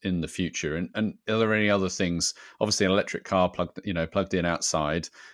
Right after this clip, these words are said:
are there any other things that you think that we need to adapt and change in the home to sort of become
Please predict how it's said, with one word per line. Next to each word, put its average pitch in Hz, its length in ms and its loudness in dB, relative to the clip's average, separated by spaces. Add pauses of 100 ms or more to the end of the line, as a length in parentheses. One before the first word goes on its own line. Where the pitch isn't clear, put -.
(100)
are 110 80 -4
there 117 100 4
any 117 140 6
other 107 140 4
things 101 240 0
that 101 100 -2
you 98 80 -2
think - 240 -2
that 92 80 0
we 95 140 0
need 95 240 2
to 90 200 -2 (440)
adapt - 360 -2
and 92 100 -2
change 98 380 0
in 87 120 -2
the 73 80 -4
home 76 480 -4 (380)
to - 140 -8
sort 87 280 -2
of - 80 -16
become 85 480 -2